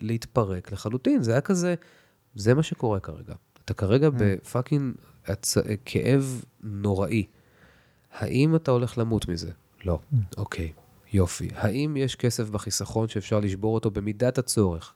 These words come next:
Speaker 1: כן, יופי. האם בת הזוג שלך יכולה להכיל את הסיטואציה הזאת כרגע? כן, יופי. האם אתה יכול להיות עדיין אבא יחסית סביר,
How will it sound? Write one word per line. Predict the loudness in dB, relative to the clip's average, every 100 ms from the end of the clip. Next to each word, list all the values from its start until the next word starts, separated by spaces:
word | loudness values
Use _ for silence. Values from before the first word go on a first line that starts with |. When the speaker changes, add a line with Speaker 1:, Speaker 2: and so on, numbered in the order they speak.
| -6
Speaker 1:
כן, | -4 -4 -10 -20 -20 _
יופי. | -6 -4 -6 -12 -14 -20 -20 _
האם | -2 0 2
בת | 0 -2
הזוג | -2 -2
שלך | -4 -2 -2
יכולה | 0 -2
להכיל | 0 -2 -2 -4
את | -2
הסיטואציה | -8 -2 0 0 0
הזאת | -2 -4
כרגע? | -6 -4 -6 -8 -6
כן, | -2 -2 -6 -20 -18 -8
יופי. | -6 -6 -12 -14 -20 -20 -6
האם | 0 0
אתה | 0
יכול | -2 -2 -2
להיות | -2 -2
עדיין | -2 -2 -2
אבא | -2 0 0
יחסית | -2 -2 0 0 -2
סביר, | -2 -2 0 0 0 -2